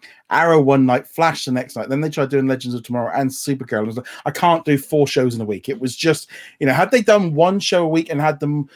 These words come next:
alternate, like, you know, spread them out over a year, I probably would have been all right.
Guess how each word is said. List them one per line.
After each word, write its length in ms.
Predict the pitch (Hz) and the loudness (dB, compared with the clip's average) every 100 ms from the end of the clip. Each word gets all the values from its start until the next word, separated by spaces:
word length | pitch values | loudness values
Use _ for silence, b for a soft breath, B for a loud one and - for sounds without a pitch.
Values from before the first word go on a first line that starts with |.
| b - | b -2
alternate, 480 | 160 160 160 143 131 _ _ _ | -2 -2 0 0 0 _ _ _
like, 320 | 139 131 - | 0 0 -2
you 60 | 135 | -6
know, 260 | 117 117 110 _ _ _ | -6 -8 -12 _ _ _
spread 380 | - - 156 139 | -20 -2 0 2
them 100 | 143 | 0
out 160 | 131 - | 0 0
over 280 | 127 113 | -2 -2
a 40 | 117 | -4
year, 320 | 156 226 135 | 0 2 2
I 60 | 120 | 2
probably 340 | - 214 233 | 2 0 2
would 140 | 196 | 0
have 80 | 143 | 0
been 120 | 135 | 0
all 100 | 135 | 0
right. 280 | 135 165 196 | 2 2 2